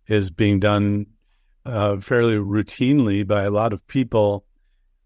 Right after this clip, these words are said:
way before any clinical research is being done. And this is an area where your experience and other people's experience, the lived experience, is way be-, way ahe-, ahead of or beyond the scientific,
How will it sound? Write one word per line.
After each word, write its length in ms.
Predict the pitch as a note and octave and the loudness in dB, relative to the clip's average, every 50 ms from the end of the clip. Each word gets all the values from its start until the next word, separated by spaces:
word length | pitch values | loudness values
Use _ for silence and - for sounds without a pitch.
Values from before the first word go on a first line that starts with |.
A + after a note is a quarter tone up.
| _ - | _ -8
way 420 | A#2 A2+ A#2+ B2 B2+ C3 C3 C3 | -2 0 2 2 2 2 2 2
before 440 | A2+ A2+ G2+ - - A#2 A2 G#2+ A2 | 0 0 -2 -2 0 0 2 2 2
any 200 | G#2+ G#2 G#2+ G#2 | 0 0 -2 -4
clinical 580 | G2 - - B2+ A2+ A2+ G#2+ G#2+ A2 G#2 G#2 G#2 | -6 -6 -4 -4 -2 -2 -2 -2 -4 -2 -2 -2
research 540 | G2+ A2+ A#2+ A#2 - - A2+ G#2 F#2+ - - | 0 0 -2 -2 0 -2 -2 -2 -2 -4 -8
is 100 | G#2+ F2 | -10 -8
being 260 | - G#2+ G2+ G2 G2 | -6 -4 -4 -2 -2
done. 400 | - G2+ G2+ G2 G2+ G#2+ A2 A2+ | -2 -2 -2 0 0 -2 -2 -4
And 160 | G2+ G2 G2+ | -4 -4 -2
this 200 | G#2+ G2+ - - | -2 -4 -4 -6
is 140 | A#2 G#2+ G2+ | -6 -4 -2
an 100 | G2+ G#2 | -2 0
area 360 | G#2 G#2+ A2 A2+ A2+ G#2+ G2 | 0 2 2 2 2 0 0
where 420 | G2 G#2 G2 G2 G2 G2+ G2 - _ _ _ _ _ _ _ _ _ _ - | 0 -2 -2 0 0 -2 -4 -6 _ _ _ _ _ _ _ _ _ _ -2
your 300 | A#2 A#2 A#2 A#2+ B2 A#2 | 2 4 6 6 6 4
experience 720 | G#2+ - - - A2+ G#2 G#2 G#2+ G#2 G#2 G#2 G2+ - - | 2 0 -4 -6 -4 -2 -2 -2 -2 -2 -4 -4 -6 -6
and 100 | A#2 G#2 | -4 -2
other 360 | G#2 G#2+ A2 G#2+ A2+ A2 G#2 | -2 0 0 0 0 0 -2
people's 400 | F#2+ - A#2+ G#2 - G#2+ G2+ F#2+ | -2 -4 -4 -4 -4 -6 -8 -6
experience, 800 | G#2 G2 - - - B2 A2+ A2+ A2+ G#2+ G#2+ G#2 G2 - - - | -6 -6 -6 -6 -6 -2 -2 -2 -2 -2 -4 -4 -6 -10 -12 -10
the 120 | - A2 | -8 -6
lived 380 | G2+ G2+ A2+ B2+ C3 A#2 G#2+ A#2 | -2 0 2 2 2 2 0 -2
experience, 580 | G#2+ G2 - - - C#3 C3+ C3 A#2+ G#2 F#2+ - | -2 -2 -4 -4 -2 -2 0 0 0 -2 -4 -6
is 160 | G#2+ G#2 G2+ | -8 -10 -8
way 300 | G#2 A2+ A#2+ A#2+ A#2+ A#2 | -4 0 2 2 2 2
be-, 320 | A2+ A2+ A2 G#2 G2+ F#2+ D2 - _ _ _ _ _ _ _ _ _ _ _ - F#3+ | 0 -2 -4 -4 -6 -8 -12 -16 _ _ _ _ _ _ _ _ _ _ _ -10 -4
way 260 | C#3 B2 A#2 A2 G#2+ | 0 0 2 2 2
ahe-, 300 | - - F3 - - - | 0 -2 -6 -8 -4 -4
ahead 360 | D3 A#2+ - D#3+ E3 E3+ D3 | -4 -4 -2 -2 0 2 2
of 200 | C3+ A2+ G#2+ A2 | 2 2 2 0
or 100 | A2 A2 | -2 -4
beyond 720 | G#2+ G#2 A2 G#2+ G#2+ A2 A#2 B2 B2 A#2+ A#2 G#2+ F#2+ - _ _ _ _ _ _ _ _ | -4 -4 -2 -2 -2 -2 0 0 0 0 0 -2 -4 -8 _ _ _ _ _ _ _ _
the 260 | - G#2+ G#2 G#2 G#2 G2+ | -4 -2 0 0 0 -2
scientific, 920 | - - - B2 A2 G#2+ G2 - - A#2+ - - A2 F#2 - _ - - | -4 -4 -2 0 0 0 0 0 -2 -2 -2 -2 -4 -4 -6 _ -20 -20